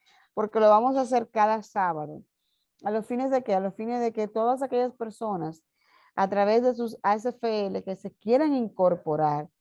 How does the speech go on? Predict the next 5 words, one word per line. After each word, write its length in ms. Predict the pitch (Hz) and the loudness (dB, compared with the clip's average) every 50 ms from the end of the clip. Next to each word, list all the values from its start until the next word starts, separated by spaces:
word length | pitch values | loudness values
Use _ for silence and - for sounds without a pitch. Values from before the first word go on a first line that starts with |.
| _ _ _ _ _ _ _ _ | _ _ _ _ _ _ _ _
que 160 | - 220 220 | 0 0 0
necesiten 880 | 214 220 214 208 - 208 196 - - - 254 277 294 285 302 277 262 | 0 0 -4 -4 -6 -10 -10 -12 -10 -6 -4 -4 -2 -2 -2 -2 0
orientación 800 | 247 226 208 208 202 196 196 185 185 170 170 - - 202 208 226 | 0 0 0 0 -2 -4 -4 -4 -6 -6 -6 -6 -8 -6 -6 -4
al 120 | 220 220 208 | -6 -6 -4
respecto, 800 | 208 202 190 - _ - 185 180 160 - - _ - 156 - | -4 -6 -6 -8 _ -2 0 0 0 -2 -6 _ -10 -10 -10